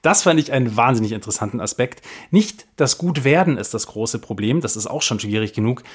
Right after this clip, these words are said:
sondern das Gutbleiben. Über Jahre, über Jahrzehnte hinweg das Niveau zu halten, das ist richtig, richtig schwierig.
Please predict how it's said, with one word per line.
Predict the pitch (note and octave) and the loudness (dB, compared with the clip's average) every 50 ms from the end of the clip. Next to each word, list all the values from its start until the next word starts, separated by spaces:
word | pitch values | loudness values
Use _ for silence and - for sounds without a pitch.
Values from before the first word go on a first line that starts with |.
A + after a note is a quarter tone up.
| - _ | -20 _
sondern | - - A2 A2 A2 G#2 | -6 -4 -2 -2 -2 -2
das | G#2 G#2 - - - | -2 -2 -4 -4 -6
Gutbleiben. | - C#3 C3+ C3+ - - A2+ G#2+ A2 A2+ A2+ G2 F#2 E2+ - _ _ - _ _ _ _ _ _ _ _ | -6 -8 -8 -8 -6 -2 0 0 2 0 0 -4 -6 -10 -12 _ _ -20 _ _ _ _ _ _ _ _
Über | C3 A2 A#2 | -4 -2 -2
Jahre, | G#2+ G#2 A2 A2+ B2+ D3 C#3 C#3+ | 0 2 4 4 4 4 4 0
über | B2+ A2 A2+ | -2 -2 -4
Jahrzehnte | G#2+ G#2 G#2 G2+ - - B2 B2+ C#3+ C#3+ D#3+ | -2 -2 -4 -4 -2 -2 0 0 2 2 0
hinweg | B2 A2 A2 G#2+ A2 A2 | -2 -2 -2 -2 -4 -4
das | - A#2+ - | -6 -10 -8
Niveau | - G2+ F#2 F#2+ G#2 A2+ | -8 -8 -6 -6 -6 -6
zu | A#2 - A2+ G#2 F2 | -6 -6 -8 -6 -6
halten, | F#2+ F#2+ F#2+ - G2+ | -6 -6 -6 -6 -8
das | G#2 F#2+ - | -8 -8 -8
ist | - G#2+ - A#2 G2+ | -8 -8 -8 -6 -2
richtig, | G#2+ B2 A#2 - - G#2+ - A#2 | -2 -4 -4 -4 -14 -16 -14 -14
richtig | A2+ - - G2 - | -14 -14 -14 -14 -16
schwierig. | - - B2 B2+ A#2+ G#2 - | -10 -8 -6 -6 -6 -8 -10